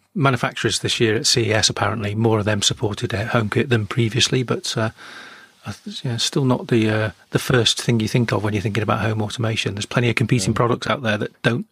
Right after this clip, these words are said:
Speaker 1: use HomeKit.
Speaker 2: That's it, 'cause it's just too expensive. It's, someone has to de-, develop all that security stuff and
Speaker 1: Yeah.
Speaker 2: implement it, and they're very, very strict about it. So,
Speaker 1: Hmm.
Speaker 2: but, uh, I don't know.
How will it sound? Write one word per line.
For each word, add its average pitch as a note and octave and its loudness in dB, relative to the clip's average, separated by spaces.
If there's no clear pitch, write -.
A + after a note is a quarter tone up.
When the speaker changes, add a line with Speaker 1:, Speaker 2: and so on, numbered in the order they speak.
Speaker 1:
use G#2 2
HomeKit. - -6
Speaker 2:
That's - -6
it, C3 -4
'cause C#3 2
it's B2+ -2
just - 0
too C3 4
expensive. A2+ -2
It's, G#2+ -4
someone C#3 2
has A#2 0
to A2 -2
de-, A2 2
develop A2+ 2
all G#2 2
that G2 0
security - -2
stuff - -8
and G#2 4
Speaker 1:
Yeah. A#2 6
Speaker 2:
implement F2+ 2
it, D2+ -8
and A2 2
they're G#2+ 6
very, A2 4
very G2+ 4
strict - 0
about D2+ -4
it. - -14
So, F2+ -10
Speaker 1:
Hmm. B2 -4
Speaker 2:
but, - -10
uh, A2 -4
I A#2 -8
don't D3+ -4
know. G3 -4